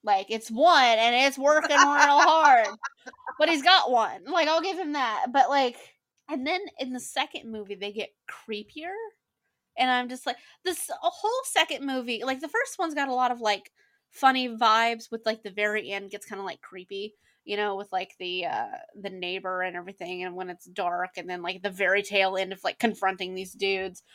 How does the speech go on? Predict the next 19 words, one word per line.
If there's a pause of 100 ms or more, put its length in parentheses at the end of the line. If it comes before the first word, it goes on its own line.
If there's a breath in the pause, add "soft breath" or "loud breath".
(340 loud breath)
But
the
New
York
one's
got
an
overarching
kind
of
more
of
a,
like,
a
creepier
vibe
to
it,